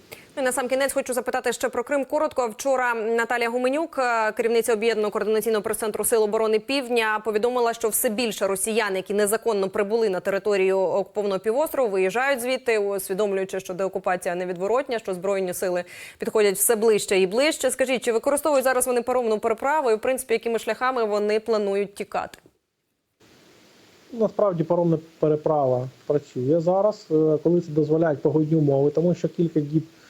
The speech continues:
Speaker 2: був, е, шторм, навіть, е, морська охорона прикордонної служби Ф С Б Р Ф не виходила в море охороняти так званий Керченський міст, і він залишався фактично дві доби без корабельного прикриття.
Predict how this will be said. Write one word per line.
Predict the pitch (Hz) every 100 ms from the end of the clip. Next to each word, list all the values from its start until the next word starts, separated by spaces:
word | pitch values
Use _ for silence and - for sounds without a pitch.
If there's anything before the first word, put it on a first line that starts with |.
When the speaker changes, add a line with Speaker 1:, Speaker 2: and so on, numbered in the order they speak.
| - - -
Speaker 2:
був, | 139 143 160 160 -
е, | 151 151 139
шторм, | - 175 170 156
навіть, | 156 151 143 -
е, | 151 147 143 143 139 139 - - - _ _ - 127
морська | 147 - 180
охорона | 170 175 160 175
прикордонної | 147 151 151 143 156 147 143 143 139 139 135 135 131 127
служби | - 139 147
Ф | 147
С | 139
Б | 139
Р | 147 139
Ф | 127 127
не | 147
виходила | 160 156 175 165 180
в | 175
море | 185 180 202 190
охороняти | 156 175 170 170 160 160 160 - - - -
так | 151
званий | 147 160 160 151
Керченський | 156 156 - - -
міст, | 147 147 143 139
і |
він | 139 139
залишався | 143 143 143 139 139
фактично | 127 135 - 135 147
дві | 135 143
доби | 139 135 131 127 127 - - -
без | 135 139
корабельного | - 147 143 147 139 135
прикриття. | 131 175 - 135 - 135